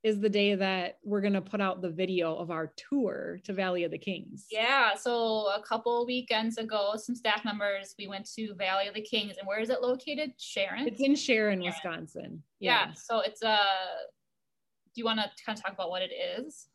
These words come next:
Speaker 1: Yeah, it's a animal, um, sanctuary and retreat. And at first I thought it was only big cats. So when I, when we went, like, I was surprised at all the animals they have. They have bears and all the exotic cats,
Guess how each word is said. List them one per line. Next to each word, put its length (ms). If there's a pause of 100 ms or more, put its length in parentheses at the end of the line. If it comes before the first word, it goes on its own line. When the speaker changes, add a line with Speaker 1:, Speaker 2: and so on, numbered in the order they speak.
(160)
Speaker 1:
Yeah, 380
it's 180
a 260
animal, 720
um, 540
sanctuary 800
and 120
retreat. 600 (100)
And 400 (440)
at 120
first 260
I 60
thought 220
it 80
was 240
only 560 (120)
big 300
cats. 640 (280)
So 180
when 240
I, 100
when 320
we 140
went, 340
like, 260
I 120
was 260
surprised 720
at 200
all 260
the 120
animals 460
they 120
have. 280
They 120
have 240 (460)
bears 500
and 160
all 180
the 120
exotic 560
cats, 680